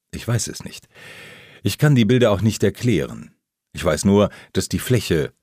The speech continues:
einfach weiß war und dass ich, weil ich die Fotos nicht mehr ertragen konnte, sie alle weggeschmissen habe. Nach dem schrecklichen Erlebnis in Ostfriesland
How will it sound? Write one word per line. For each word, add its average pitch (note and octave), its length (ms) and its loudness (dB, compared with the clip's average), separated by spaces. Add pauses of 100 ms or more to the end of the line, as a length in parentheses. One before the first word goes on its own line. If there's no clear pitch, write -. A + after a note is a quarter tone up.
(140)
einfach F#2+ 540 -4
weiß A2+ 420 -4
war - 400 -10 (320)
und E2 200 -6
dass G2+ 140 0
ich, A2+ 180 0 (460)
weil D#2+ 140 -2
ich E2 100 -6
die F#2+ 120 0
Fotos F#2+ 460 0
nicht F2 200 -2
mehr D#2 100 0
ertragen D#2 440 -2
konnte, D#2 420 -2 (220)
sie F2+ 240 -2
alle C#2 360 -4
weggeschmissen - 720 -8
habe. - 260 -14 (1040)
Nach B2+ 180 2
dem C#3 200 4
schrecklichen C#3+ 560 2
Erlebnis G2+ 580 2
in G#2+ 160 2
Ostfriesland G#2 880 0